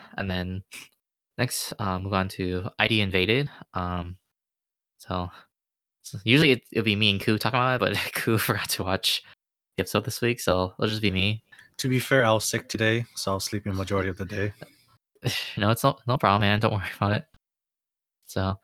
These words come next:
Speaker 1: <laughs> he also said I didn't mind if I spoiled, so I guess I'll just talk about, like, what happened this
Speaker 2: Oh, yeah, by
Speaker 1: episode.
Speaker 2: all means.
Speaker 1: Okay, so,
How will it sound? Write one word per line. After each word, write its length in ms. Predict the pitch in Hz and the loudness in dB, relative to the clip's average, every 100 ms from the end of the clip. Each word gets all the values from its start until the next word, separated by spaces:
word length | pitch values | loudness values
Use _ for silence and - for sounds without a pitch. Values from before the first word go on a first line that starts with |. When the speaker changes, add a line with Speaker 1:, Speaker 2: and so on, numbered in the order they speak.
| _ | _
Speaker 1:
<laughs> 800 | - 113 - - _ _ _ - | -12 -12 -12 -20 _ _ _ 2
he 100 | 139 | 2
also 120 | 139 | 4
said 120 | 139 | 4
I 40 | 120 | 4
didn't 140 | 117 | 4
mind 300 | 101 107 104 | 4 4 2
if 80 | 98 | 0
I 60 | |
spoiled, 440 | 92 95 90 90 90 | -2 0 0 0 0
so 80 | 92 | 0
I 40 | |
guess 140 | 98 | 0
I'll 80 | 101 | -2
just 140 | 90 - | -4 0
talk 140 | 92 | 0
about, 200 | 92 90 | 2 2
like, 140 | 87 | 2
what 160 | - 90 | 0 0
happened 440 | 92 - 90 92 - _ _ _ _ _ | 0 -2 -2 -4 -10 _ _ _ _ _
this 120 | - 165 | -2 2
Speaker 2:
Oh, 20 | |
yeah, 40 | 190 | 2
by 40 | |
Speaker 1:
episode. 200 | 170 - | 2 0
Speaker 2:
all 140 | 113 113 | 2 2
means. 420 | 113 107 - - _ _ _ _ _ _ _ - | -2 -2 -4 -6 _ _ _ _ _ _ _ -12
Speaker 1:
Okay, 200 | 101 87 | -6 -6
so, 360 | 90 - 95 95 | -2 0 2 0